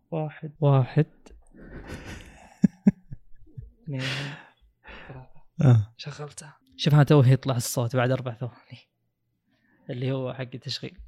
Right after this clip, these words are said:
Speaker 1: إلى الآن
Speaker 2: إيه،
Speaker 1: قاعد
Speaker 2: ك-، وضع،
Speaker 1: تطلع
Speaker 2: وضع،
Speaker 1: صفحة التحميل.
Speaker 2: وضع، وضع السكون، وضع الس-، الفرق بين ماك على الانتل مع الماك ام وان بوضع السكون يمكن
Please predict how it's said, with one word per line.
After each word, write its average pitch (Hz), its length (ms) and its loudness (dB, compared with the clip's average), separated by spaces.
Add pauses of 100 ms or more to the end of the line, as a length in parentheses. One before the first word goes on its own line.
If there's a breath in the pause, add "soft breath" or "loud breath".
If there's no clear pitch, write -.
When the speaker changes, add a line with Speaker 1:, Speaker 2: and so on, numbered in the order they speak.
(120)
Speaker 1:
إلى 165 100 8
الآن 175 420 6
Speaker 2:
إيه، 156 100 10
Speaker 1:
قاعد 127 120 12
Speaker 2:
ك-، 160 360 2
وضع، 160 160 6
Speaker 1:
تطلع 147 280 6
Speaker 2:
وضع، 135 240 0
Speaker 1:
صفحة - 400 2
التحميل. 127 420 -2 (400)
Speaker 2:
وضع، 135 240 6
وضع 131 120 4
السكون، 113 380 4
وضع 104 180 4
الس-، - 260 0
الفرق 135 300 8 (340)
بين 131 420 12 (680)
ماك 135 580 10
على 117 220 6
الانتل 147 600 6
مع 127 200 4
الماك 117 340 8
ام 120 220 10
وان 123 200 10
بوضع 117 200 10
السكون 131 420 6
يمكن 113 440 8